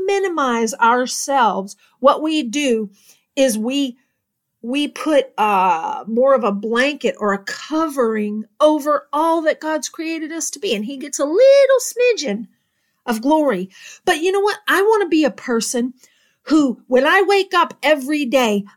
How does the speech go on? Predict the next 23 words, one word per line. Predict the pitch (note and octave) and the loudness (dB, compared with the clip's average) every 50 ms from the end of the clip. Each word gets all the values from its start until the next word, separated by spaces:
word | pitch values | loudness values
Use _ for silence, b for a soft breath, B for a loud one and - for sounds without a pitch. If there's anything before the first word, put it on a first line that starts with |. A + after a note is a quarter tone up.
| B | B
I'm | D#4 E4 D#4+ D4 | 0 2 2 0
fully | - - - - - - - G#4+ G#4+ A4+ A4 G4+ D#4 C4+ A#3 G3+ A#3 - _ _ _ _ _ | -2 -6 -8 -8 -8 0 2 4 6 6 6 4 2 0 -2 -2 -6 -14 _ _ _ _ _
who | C4 D4 C4 | -4 -4 -2
God | G#3+ C4+ C4 A#3+ B3 A#3+ G3+ | 0 0 0 0 0 -4 -6
created | - - C4+ B3 A#3+ A3+ A3 G3+ F#3 G3 A3 | -12 -12 -4 -2 0 0 0 -2 -4 -8 -6
me | A3+ A3 A3 | -6 -6 -6
to | G3 - A3 | -6 -10 -4
be. | G3 A3 G3 F#3+ b b b b b b b b | 0 0 0 0 b b b b b b b b
I | D4+ D#4+ | 2 2
am | D#4+ D#4+ D#4 D4+ | 2 2 0 -2
fully, | - - - - - - A4 A4 A4+ A4 F#4+ E4+ A#3 G#3+ G3+ G3+ - _ _ _ _ _ _ _ _ _ _ _ _ _ _ _ _ _ _ _ _ _ | -2 -6 -12 -8 0 2 4 4 4 4 2 2 0 -2 -2 -8 -16 _ _ _ _ _ _ _ _ _ _ _ _ _ _ _ _ _ _ _ _ _
if | - C#4+ - - | 2 2 4 6
I'm | - C4 B3+ A#3+ A3+ | 4 4 4 4 2
loud, | A3+ C4 D#4 E4+ F4 F#4 F#4 F4+ F4+ F4 - | 2 4 4 4 4 4 4 4 2 2 0
I'm | - D#4+ D#4+ D#4 D#4+ | 0 2 2 2 0
loud. | E4+ F4 E4+ C#4+ A3 G3 G#3 | 0 0 0 0 0 0 0
Now, | A#3 C4+ F4+ | 0 0 -2
I'm | G4+ | 0
not | F#4 D#4 C#4 C4+ | 0 -2 -2 0
talking | C4 C#4 C4+ C4 B3 | 0 -2 -2 -2 -2
about | G#3+ G3+ F#3+ F#3+ - | -2 -2 -2 -2 -4
being | B3 B3 G#3+ F#3+ | -4 -4 -4 -2
obnoxious, | F#3 F#3+ G3 F#3 G#3+ A#3+ D4 D4+ - - - - G3 F#3+ F#3 - - - - - | -4 -6 -4 -4 -2 -2 -2 -2 -4 -8 -10 -12 -10 -10 -8 -8 -8 -8 -10 -12